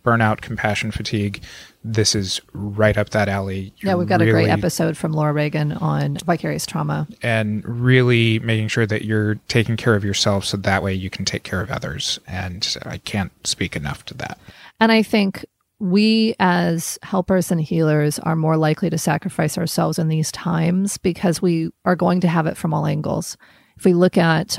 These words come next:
Speaker 2: our friends and families asking us, "What's going on? How can this happen? What does it all mean? How does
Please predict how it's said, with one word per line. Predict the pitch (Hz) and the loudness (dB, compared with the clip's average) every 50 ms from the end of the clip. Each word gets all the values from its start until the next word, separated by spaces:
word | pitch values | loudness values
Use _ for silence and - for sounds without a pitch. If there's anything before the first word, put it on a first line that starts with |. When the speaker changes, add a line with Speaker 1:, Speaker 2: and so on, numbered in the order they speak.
| - | -2
Speaker 2:
our | - 160 156 156 160 | 2 2 2 2 0
friends | - - - 185 180 175 175 185 | -2 -2 0 2 2 2 2 0
and | 175 - | -2 0
families | - 165 160 156 156 156 151 - - | 0 0 2 2 2 2 0 0 -2
asking | - 160 160 - - - 170 165 | -2 -2 -2 -2 -2 -2 -2 -2
us, | 160 156 - - - - | -2 -2 -2 -4 -8 -6
"What's | - 180 170 - - | -2 -2 -2 -2 -2
going | - 165 160 156 156 | -2 0 0 2 0
on? | 156 151 151 151 151 | 0 0 0 0 -2
How | - 175 165 | -2 -2 -2
can | 165 - 175 160 | -2 -2 -2 -2
this | 151 151 - | -2 -4 -4
happen? | - 165 160 - - 165 156 151 147 151 151 - - - - - _ _ _ _ _ _ _ _ _ | -4 -4 -6 -4 -2 -2 -2 0 -2 -4 -6 -8 -14 -20 -20 -20 _ _ _ _ _ _ _ _ _
What | - 220 185 185 180 - _ _ - - | -4 0 2 2 2 2 _ _ 0 2
does | 196 180 - | 2 4 4
it | 196 175 | 4 4
all | 165 160 160 | 4 4 2
mean? | 160 165 165 165 156 156 151 156 | 0 0 0 0 0 0 0 0
How | 151 135 165 160 165 | 0 0 2 2 4
does | 165 165 160 160 147 - - - - | 4 4 2 2 0 -4 -8 -10 -12